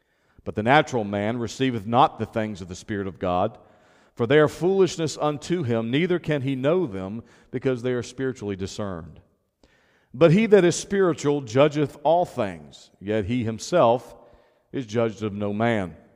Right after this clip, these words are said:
For who hath known the mind of the Lord, that he may instruct him?" But we have the mind of Christ.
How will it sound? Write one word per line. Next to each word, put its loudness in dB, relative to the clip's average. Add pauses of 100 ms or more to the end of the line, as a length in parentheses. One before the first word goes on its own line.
(600)
For -6
who 2
hath 6
known 0
the 2
mind 4
of -2
the -2
Lord, 0 (840)
that -2
he 0
may -2
instruct -6
him?" -8 (1700)
But -10
we -6
have -4
the -14
mind -10
of -20
Christ. -18